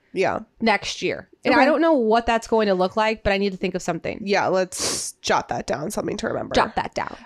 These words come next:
Speaker 1: Okay, Cal, what do we have on today's roadmap?
Speaker 2: Oh, today's roadmap, we have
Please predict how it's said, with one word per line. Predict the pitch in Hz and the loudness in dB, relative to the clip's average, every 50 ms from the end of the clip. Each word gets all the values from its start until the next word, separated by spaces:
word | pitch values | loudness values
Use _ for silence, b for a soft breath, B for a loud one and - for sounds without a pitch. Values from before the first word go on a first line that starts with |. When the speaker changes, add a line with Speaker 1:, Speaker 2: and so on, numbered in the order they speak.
| - - | -2 2
Speaker 1:
Okay, | 262 320 330 285 226 185 165 - - - | 4 6 6 6 6 4 4 2 0 -2
Cal, | - 262 269 247 | -2 0 0 2
what | 233 269 277 | 2 2 2
do | 339 | 4
we | 392 370 | 4 2
have | 220 190 180 170 165 160 - | 2 2 2 2 2 2 2
on | - 113 160 175 | 2 0 0 0
today's | - - 156 156 160 - | -2 -2 0 0 0 0
roadmap? | - 147 123 113 - - 120 117 - - - - - - | 0 -2 -2 -2 -2 -4 -4 -6 -8 -10 -12 -8 0 2
Speaker 2:
Oh, | 294 277 226 | 4 4 4
today's | 220 247 220 247 285 359 370 | 2 2 2 2 4 4 4
roadmap, | 285 233 190 185 190 190 180 175 185 180 202 | 4 4 4 4 2 2 0 0 0 -2 0
we | 214 226 233 | 0 0 2
have | 220 208 190 180 170 170 175 180 180 | 2 2 2 2 2 2 2 0 -2